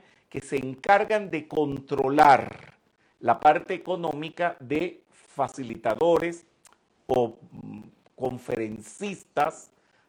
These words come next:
No sé si merecen el título de facilitadores, no son facilitadores. Pues si están cobrando, no están facilitando nada. Bien, eh, y ellos le arreglan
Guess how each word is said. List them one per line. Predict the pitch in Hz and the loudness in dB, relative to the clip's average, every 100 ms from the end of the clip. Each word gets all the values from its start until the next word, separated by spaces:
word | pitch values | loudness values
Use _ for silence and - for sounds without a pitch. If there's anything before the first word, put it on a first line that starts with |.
| _ | _
No | 113 | -12
sé | - 120 | -10 -10
si | 123 | -8
merecen | 110 113 - 110 | -6 -6 -8 -12
el | - | -10
título | 113 - 113 110 | -12 -8 -6 -6
de | |
facilitadores, | - 120 135 123 131 135 123 98 92 - | -4 -6 -6 -12 -4 -4 -2 -6 -10 -16
no | 104 107 | -14 -12
son | - 120 95 | -6 -6 -6
facilitadores. | 85 90 82 85 87 80 - - _ _ _ _ | -14 -14 -18 -14 -14 -14 -18 -20 _ _ _ _
Pues | 113 107 | -18 -14
si | |
están | 101 123 | -6 -4
cobrando, | 135 127 135 139 135 | -2 2 2 2 -2
no | 120 | -8
están | - 113 113 | -4 -4 -2
facilitando | 107 101 92 87 92 92 90 | -10 -12 -16 -10 -10 -8 -8
nada. | 107 95 - - _ _ _ _ _ _ - | -8 -10 -12 -20 _ _ _ _ _ _ -8
Bien, | 143 127 - - _ _ _ _ | 0 0 0 -14 _ _ _ _
eh, | 156 147 139 135 131 131 131 131 127 131 - _ _ _ _ _ _ _ | 2 6 8 8 6 8 8 6 4 2 -4 _ _ _ _ _ _ _
y | 240 254 254 - _ | -4 -2 -4 -12 _
ellos | 180 175 220 196 | -2 0 -4 -4
le | 190 170 | 0 2
arreglan | 156 196 170 135 139 147 185 | 2 0 0 2 4 4 2